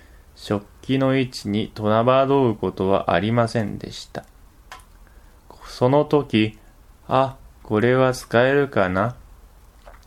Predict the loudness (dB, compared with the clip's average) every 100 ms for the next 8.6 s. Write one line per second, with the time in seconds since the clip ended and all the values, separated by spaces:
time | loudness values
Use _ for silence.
0 | -20 -20 -4 -2 2 2 2 0 -2 -2
1 | 0 -2 -2 -2 0 -2 -6 -2 0 2
2 | 2 0 0 0 0 -2 -2 -2 0 0
3 | 0 -4 -10 -14 -2 0 0 -6 -14 -20
4 | -20 -20 -12 -2 2 2 2 2 4 2
5 | 0 0 2 2 2 2 2 2 2 0
6 | 0 0 -2 -4 -2 -2 0 -2 0 -2
7 | 0 2 2 0 2 4 2 2 -2 -2
8 | -2 -4 -6 -8 -10 -14